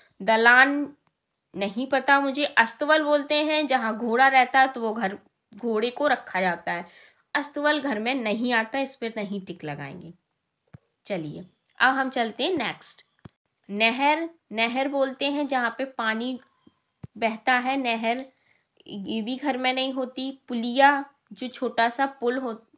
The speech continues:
पुल होता है, उससे छोटा होता है, उससे पुलिया बोलते हैं। जौहर, नहीं पता। डांग, डांग घर, जहाँ जो पोस्ट घर हो-, पोस्टमैन होता है, जहाँ पर लेटर ले जाए जाते हैं, तो उसको डांग घर बोलते हैं। और टाण,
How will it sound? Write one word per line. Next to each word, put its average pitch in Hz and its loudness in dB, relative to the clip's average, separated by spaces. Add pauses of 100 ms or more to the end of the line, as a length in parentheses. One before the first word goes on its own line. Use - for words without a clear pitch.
पुल 285 2
होता 262 2
है, 277 6
उससे - -8
छोटा 269 0
होता 240 2
है, 254 2
उससे 247 -6
पुलिया 214 -2
बोलते 226 -4
हैं। 226 -6 (440)
जौहर, 240 2 (480)
नहीं 190 -6
पता। 240 2
डांग, 208 0 (160)
डांग 226 4
घर, 254 2
जहाँ 214 -2
जो 208 -6
पोस्ट 247 -8
घर 240 0
हो-, 233 0 (260)
पोस्टमैन 247 2
होता 247 0
है, 320 6 (440)
जहाँ 233 2
पर 247 2 (720)
लेटर 240 2
ले 254 -4
जाए 208 0
जाते 196 -4
हैं, 254 -8
तो 226 -12
उसको - -10
डांग 208 0
घर 247 -4
बोलते 240 -6
हैं। 240 -8
और 226 -4
टाण, 214 2